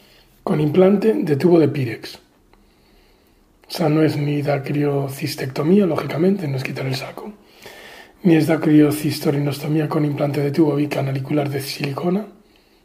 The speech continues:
o sea, la dacrio normal tampoco, ni es la reconstrucción canalicular inferior con implante de tubo mono-,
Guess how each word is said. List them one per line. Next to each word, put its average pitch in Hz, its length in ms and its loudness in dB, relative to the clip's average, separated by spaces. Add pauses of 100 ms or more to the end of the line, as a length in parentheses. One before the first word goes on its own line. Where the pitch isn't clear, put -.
(140)
o 185 120 -2
sea, 143 200 -2
la 135 80 -2
dacrio 143 280 -4
normal 151 360 -4
tampoco, 175 500 -4 (2000)
ni 175 120 8
es 160 100 4
la 165 60 8
reconstrucción 165 580 2
canalicular 170 460 2
inferior 175 380 6
con 185 120 4
implante 160 340 0
de 151 60 -2
tubo 160 240 0
mono-, 147 220 -2